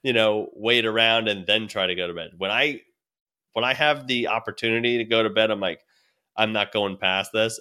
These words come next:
and I will catch the rest tomorrow." But from what I saw, it's pretty good. It's pretty amazing.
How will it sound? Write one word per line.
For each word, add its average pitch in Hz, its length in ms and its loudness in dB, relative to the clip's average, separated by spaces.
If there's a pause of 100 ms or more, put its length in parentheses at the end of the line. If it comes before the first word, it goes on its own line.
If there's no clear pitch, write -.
and 87 120 -6
I 90 120 -2
will 85 400 -6
catch - 280 -4
the 95 80 -6
rest 90 400 -6
tomorrow." 90 520 -16 (140)
But 85 260 -4 (160)
from 92 120 -14
what 143 140 2
I 175 100 6
saw, 160 560 2 (1080)
it's 113 160 -12
pretty 160 220 -4
good. 147 320 -2 (240)
It's - 80 -12
pretty 135 240 -2
amazing. 120 420 0